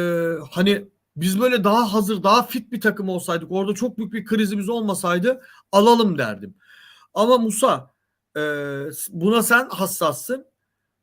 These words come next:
E, çok iyi çıkma ihtimali yüzde yetmiş ama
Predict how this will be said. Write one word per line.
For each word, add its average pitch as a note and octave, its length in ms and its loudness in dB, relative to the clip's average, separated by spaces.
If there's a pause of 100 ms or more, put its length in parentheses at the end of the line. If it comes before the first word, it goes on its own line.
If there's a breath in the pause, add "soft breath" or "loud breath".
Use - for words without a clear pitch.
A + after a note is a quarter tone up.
(180)
E, E3 60 -6 (500)
çok - 320 -2
iyi A#3+ 200 2
çıkma A3+ 360 -6
ihtimali G#3+ 800 0 (240)
yüzde F#3+ 380 0
yetmiş G#3+ 680 -4 (360)
ama A3 460 2